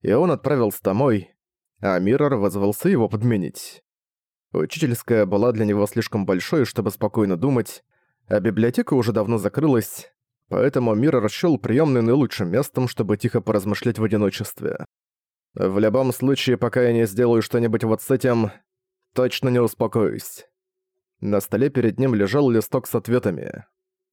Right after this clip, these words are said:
Рядом с ним высилась гора старых словарей и справочников по морфологии,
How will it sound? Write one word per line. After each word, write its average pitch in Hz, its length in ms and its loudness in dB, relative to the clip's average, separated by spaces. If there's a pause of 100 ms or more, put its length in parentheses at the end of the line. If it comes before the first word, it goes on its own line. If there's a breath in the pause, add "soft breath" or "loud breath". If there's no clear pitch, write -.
(180)
Рядом 101 400 2
с - 100 -12
ним 110 240 0
высилась 107 460 0
гора 104 240 2
старых 104 320 -2
словарей 104 400 2
и - 20 0
справочников 104 640 -2
по 110 80 -4
морфологии, 107 800 2